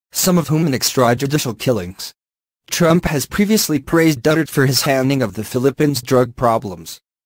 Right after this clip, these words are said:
The opening ceremonies for the asean conference began with elaborate pageantry featuring the leaders of ten member association.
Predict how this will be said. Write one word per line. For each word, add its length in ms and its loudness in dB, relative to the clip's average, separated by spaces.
The 160 4
opening 360 2
ceremonies 680 2
for 120 -4
the 160 4
asean 420 2
conference 540 2
began 480 2
with 140 -4
elaborate 500 0
pageantry 560 2
featuring 520 0
the 100 0
leaders 400 2
of 120 -2
ten 280 0
member 260 2
association. 800 -2